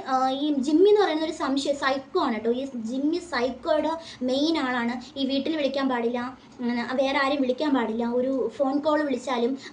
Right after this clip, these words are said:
WhatsApp-ൽ മെസ്സേജ് അയച്ചാലും എടുത്ത് പരിശോധിക്കില്ല. അങ്ങനെ വെച്ചാൽ ഫുൾ ഒരു, ഏ, സൈക്കോന്ന് മേളിലോട്ടായി, അങ്ങനത്തെ ഒരു രോഗമായി പോയി അയാൾക്ക്. അപ്പം ഭാര്യ ഇങ്ങനെ, ഇങ്ങനെ നോക്കണം, അവരാരെ വിളിക്കണം, ആരടുത്ത് എന്തോ സംസാരിക്കണം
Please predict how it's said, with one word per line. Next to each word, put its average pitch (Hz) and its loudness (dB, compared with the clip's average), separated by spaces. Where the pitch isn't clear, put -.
WhatsApp-ൽ 277 0
മെസ്സേജ് 277 0
അയച്ചാലും 254 2
എടുത്ത് 233 0
പരിശോധിക്കില്ല. 240 2
അങ്ങനെ 269 -2
വെച്ചാൽ 403 -4
ഫുൾ 370 2
ഒരു, 440 8
ഏ, 277 0
സൈക്കോന്ന് 320 2
മേളിലോട്ടായി, 370 6
അങ്ങനത്തെ 302 0
ഒരു 370 -4
രോഗമായി 311 2
പോയി 311 -2
അയാൾക്ക്. 262 0
അപ്പം 339 2
ഭാര്യ 339 2
ഇങ്ങനെ, 320 0
ഇങ്ങനെ 320 0
നോക്കണം, 302 0
അവരാരെ 294 0
വിളിക്കണം, 285 0
ആരടുത്ത് 285 -2
എന്തോ 302 2
സംസാരിക്കണം 277 -2